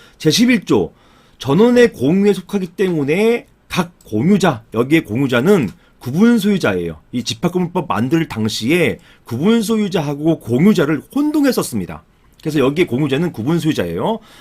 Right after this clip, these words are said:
이런 각 구분소유자는 고용부분을 그 용도에 따라서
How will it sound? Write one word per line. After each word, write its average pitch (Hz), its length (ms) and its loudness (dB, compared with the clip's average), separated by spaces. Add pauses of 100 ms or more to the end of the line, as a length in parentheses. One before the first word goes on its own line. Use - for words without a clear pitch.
(120)
이런 190 400 2
각 175 260 -2
구분소유자는 190 1160 0
고용부분을 165 880 0
그 202 220 0
용도에 147 400 0
따라서 117 640 -2